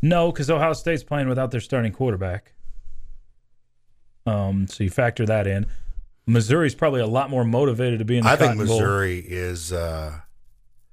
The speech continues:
Speaker 2: is gonna have a lot of success in this game.
Speaker 1: I
Speaker 2: I think they're sneaky, kind of under the radar, really good.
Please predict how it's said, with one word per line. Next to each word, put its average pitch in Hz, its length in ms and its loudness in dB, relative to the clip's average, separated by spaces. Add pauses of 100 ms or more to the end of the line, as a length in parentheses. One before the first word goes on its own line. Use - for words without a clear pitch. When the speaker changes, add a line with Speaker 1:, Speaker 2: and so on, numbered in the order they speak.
(880)
Speaker 2:
is 95 100 -4
gonna 92 160 0
have 87 140 -4
a 85 40 -6
lot 85 160 -4
of 82 60 -8
success - 400 -10
in 87 60 -10
this 78 120 -8
game. 76 220 -12 (800)
Speaker 1:
I 147 160 4
Speaker 2:
I - 360 -10
think 110 200 2
they're 104 180 2
sneaky, 123 1300 0
kind 107 220 2
of 98 100 0
under 104 160 0
the 98 100 -2
radar, 95 420 2
really 82 540 -2
good. 78 320 -8